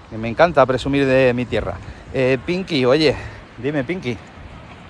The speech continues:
Objeto más caro, Enrique, no, no es algo que te pueda contestar, porque ni yo mismo lo sé.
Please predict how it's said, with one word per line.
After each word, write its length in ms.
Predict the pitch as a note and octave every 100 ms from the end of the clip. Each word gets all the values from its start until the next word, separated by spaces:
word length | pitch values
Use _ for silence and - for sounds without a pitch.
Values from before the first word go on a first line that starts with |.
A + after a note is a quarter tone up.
| - - - - - - -
Objeto 400 | - B2+ F3+ F#3+
más 220 | A3+ D#3+ -
caro, 240 | D3+ F#3+
Enrique, 400 | D3+ F3 D3+ A#2+
no, 340 | C3 D3+ D3+
no 140 | D3 D#3+
es 100 | -
algo 220 | C4+ D#3+
que 80 | C#3
te 100 | C3
pueda 180 | C#3 C3
contestar, 520 | A#2+ A2 G#2+ E3 C#3+
porque 340 | A#2+ A2+ A2+ F#2+ - - - - - - - -
ni 120 | B2
yo 100 | D#3+
mismo 260 | E3 D3
lo 120 | C3 A#2+
sé. 220 | E3+